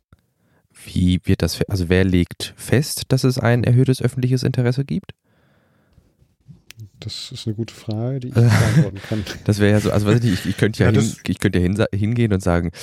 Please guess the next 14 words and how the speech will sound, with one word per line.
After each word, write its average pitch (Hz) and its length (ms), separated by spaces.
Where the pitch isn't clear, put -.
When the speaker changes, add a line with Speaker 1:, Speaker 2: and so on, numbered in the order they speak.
Speaker 1:
also 90 140
ich 87 120
habe 85 100
schon 127 240
irgendwie 107 260
ein 95 240
erhöhtes 98 300
Interesse, 98 440
dass, 92 340
weiß 90 140
ich 98 60
nicht, 95 180
unser 90 340
lo-, 90 160